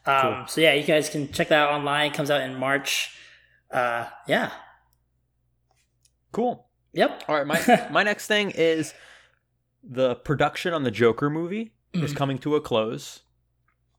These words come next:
Speaker 2: We talked a little bit about this in the last episode of the Stetson Comic Cast and how we thought about this movie,
Speaker 1: Mm-hmm.
Speaker 2: how originally we weren't too hyped for it.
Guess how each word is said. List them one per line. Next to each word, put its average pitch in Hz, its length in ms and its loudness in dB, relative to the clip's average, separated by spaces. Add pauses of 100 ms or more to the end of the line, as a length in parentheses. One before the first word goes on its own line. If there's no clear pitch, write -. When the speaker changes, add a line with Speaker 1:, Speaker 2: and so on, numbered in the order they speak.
(160)
Speaker 2:
We 120 100 -6
talked 135 220 2
a 147 40 -6
little 143 160 -2
bit 135 100 0
about 123 240 2
this 131 140 -4
in 123 60 -6
the 104 60 -4
last 95 340 -6
episode 117 320 -4
of 101 40 -10
the 107 60 -8
Stetson 113 340 -6
Comic 110 260 -4
Cast 120 300 -6
and 101 80 -10
how 107 120 2
we 107 100 -4
thought 107 280 0
about 107 180 0
this 120 140 -12
movie, 117 320 -6
Speaker 1:
Mm-hmm. 143 260 -8
Speaker 2:
how 110 100 6
originally 113 500 2
we 113 100 0
weren't 110 300 -2
too 117 160 -4
hyped 104 240 0
for 113 260 0
it. 110 140 0